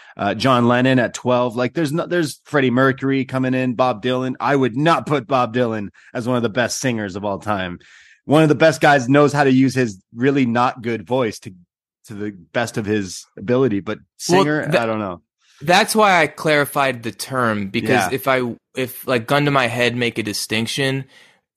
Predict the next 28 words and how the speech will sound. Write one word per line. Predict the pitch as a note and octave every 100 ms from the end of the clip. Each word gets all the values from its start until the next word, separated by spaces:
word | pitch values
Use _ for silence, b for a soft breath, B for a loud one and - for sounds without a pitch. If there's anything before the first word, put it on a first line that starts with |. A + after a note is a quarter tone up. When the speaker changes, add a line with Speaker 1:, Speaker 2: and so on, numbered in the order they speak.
| -
Speaker 2:
if | C#3 D3+
we're | D3
going | E3 F#3 F#3
with | E3+
the | C#3
term | - D3 C3+ A2+
singer, | - - C3+ C3 C#3 C#3+ C#3
then | B2+ A#2+ A#2
I | A2 A2+
would | A2+ B2 A#2+ A2+ - _ _
more | A#2 A2+ A#2+ C3 C#3+
so | - C#3 A#2+ A2+
include, | A#2 G#2+ - A#2 A2+ A2 A2 A2 - b b b b _ -
um, | G2+ G#2 G2+ G2 G2 G2 - _ _ _ _ -
like, | A#2+ -
artistic | A#2 - - C3 - D3+ C#3 - _ -
merit, | B2+ B2+ C3 C3 - -
y-, | F#2 C#2 - F2 -
personality, | C3 A#2+ B2 A#2 A2+ A#2 A#2+ A#2 A2 - - - -
things | - B2 A#2+ A#2
like | G#2+ G#2 -
that, | A2+ G#2+ G2+ -
where | A#2+ A#2
if | A#2+
it's | B2
just | E3 -
pure | - C#3+
vocalist, | G#2+ B2 C3 F#3+ G#3 G3 -